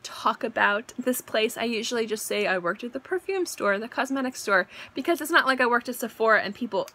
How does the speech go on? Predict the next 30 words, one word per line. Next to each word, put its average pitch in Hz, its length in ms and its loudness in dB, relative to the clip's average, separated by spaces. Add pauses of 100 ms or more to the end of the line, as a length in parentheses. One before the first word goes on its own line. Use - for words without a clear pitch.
instantly 214 440 -4
know 196 100 0
what 185 140 -2
Sephora - 520 -2
is. 123 200 -4
Douglas 196 400 -2
is 226 100 -8
kinda 190 320 0
like, 180 300 -2
in 208 80 0
the 190 80 -2
States, - 560 -2
it's 202 160 -8
kinda 190 340 -2
like 170 400 -4 (640)
a 208 40 -14
secret, 226 680 -4
but, - 160 -2
like, 190 160 -4
if - 100 -10
you 196 60 -4
go 175 240 -2
in 180 140 -4
Europe, 175 320 -4
it's - 180 -10
a - 60 -8
lot 185 340 0
more 180 460 0
<laughs> - 40 -20
predominant. - 840 -4